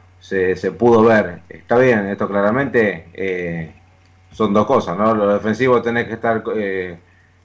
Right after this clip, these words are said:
eh, concreto, eh, correcto, porque si no sufrís sobresaltos, pero al mismo tiempo los, esos sobresaltos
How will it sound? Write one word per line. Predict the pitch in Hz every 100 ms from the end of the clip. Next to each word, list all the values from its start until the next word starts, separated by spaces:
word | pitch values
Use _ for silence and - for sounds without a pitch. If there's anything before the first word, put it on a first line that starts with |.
| _
eh, | - 92 87
concreto, | 90 104 131 135 120 131 135 127 107
eh, | 92 82 85
correcto, | 85 101 107 123 104 131 143 143 -
porque | 95 95
si | 92 104
no | 107
sufrís | 110 120 110
sobresaltos, | 113 113 113 135 139 156
pero | 123 104
al |
mismo | 110 113 107
tiempo | 131 135 139 135 117
los, | 104 101
esos | 110 107 113
sobresaltos | 117 117 117 151 151 120